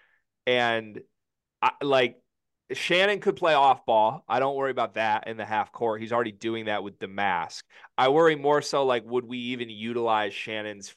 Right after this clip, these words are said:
freak transition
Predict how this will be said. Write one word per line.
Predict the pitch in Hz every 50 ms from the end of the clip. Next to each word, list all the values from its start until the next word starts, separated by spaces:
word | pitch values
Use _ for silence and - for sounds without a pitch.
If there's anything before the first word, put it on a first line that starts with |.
| _ _ _
freak | 110 110 107 104 101 101 - - - _ _ _ _ _ _ _ _ _ _ _ _ _ _ _ _ _ _ _ -
transition | - - 143 127 120 120 107 107 107 110 107 - - 123 113 110 104